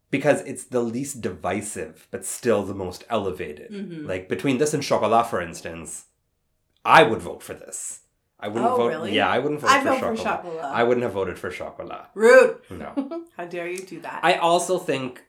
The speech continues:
Speaker 1: that something like Erin Brockovich, I know you love, I am a big fan.
Speaker 2: Yeah.
Speaker 1: And I think Erin Brockovich is a great example of a film that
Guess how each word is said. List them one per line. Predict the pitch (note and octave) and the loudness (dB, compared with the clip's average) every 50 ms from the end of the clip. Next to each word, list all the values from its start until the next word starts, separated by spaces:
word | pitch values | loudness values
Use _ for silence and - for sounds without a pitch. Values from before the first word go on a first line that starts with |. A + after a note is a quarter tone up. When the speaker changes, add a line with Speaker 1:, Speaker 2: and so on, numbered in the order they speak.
| _ | _
Speaker 1:
that | - B2+ A2+ A#2+ A2+ G#2 G2+ G2+ G2+ - - _ _ _ _ - | -14 -6 -2 0 0 2 2 0 -2 -4 -14 _ _ _ _ -10
something | - C#3+ C#3+ C#3 D3+ D3 | -6 -4 -4 -4 -4 -4
like | C#3+ C#3+ C#3 C#3+ - | -2 -4 -4 -4 -2
Erin | A#2 A2+ A2 A2 | -2 0 0 0
Brockovich, | G2+ G2 G2+ G2+ - A#2 G#2+ B2+ C#3 C#3+ D3 - - - - _ - | 0 -2 -2 -2 -4 -8 -6 -6 -6 -6 -6 -8 -14 -14 -16 _ -8
I | A2 A2+ | -6 -2
know | A#2+ B2 C3+ C#3 | 0 4 4 4
you | C#3+ D3+ E3 D3 | 4 4 0 2
love, | B2+ B2 A2+ A2+ B2 - C#3 - - - - _ _ _ _ _ _ _ - | 4 6 6 6 6 4 0 -4 -12 -18 -20 _ _ _ _ _ _ _ -2
I | A2+ B2+ D3+ E3 F3 - - - | 2 4 4 4 4 0 -2 -6
am | B2 A2+ | -10 -8
a | G#2 | -2
big | G2+ A2+ A2 | -2 -2 -2
fan. | - - F#2 D#2+ C#2+ D2 - - _ - | -2 -8 -10 -10 -10 -10 -12 -18 _ -18
Speaker 2:
Yeah. | G3 G#3 G3+ - - | -14 -12 -12 -10 -8
Speaker 1:
And | - A#2+ | -4 -4
I | C3+ | -2
think | C3+ D3+ D3 | -2 -2 -2
Erin | C#3+ C#3 B2+ B2+ | -2 -2 -2 -2
Brockovich | B2+ B2+ B2 - D3+ D3+ D3+ | -2 -2 -2 -4 -6 -6 -6
is | D3 - | -4 -4
a | - | -2
great | - A2 G#2+ A2 | -2 -2 -2 -2
example | A2 G2+ G#2+ G#2 G2+ G2+ G#2+ G#2 | -4 -6 -6 -6 -6 -4 -6 -6
of | F#2+ F#2+ | -6 -8
a | F#2+ | -14
film | - - - G#2 G2 F#2+ F#2 F#2+ F#2+ | -16 -8 -6 -4 -4 -4 -6 -8 -10
that | F2+ F#2 F2+ F2 F2 - E3 - | -10 -8 -6 -6 -6 -6 -8 -14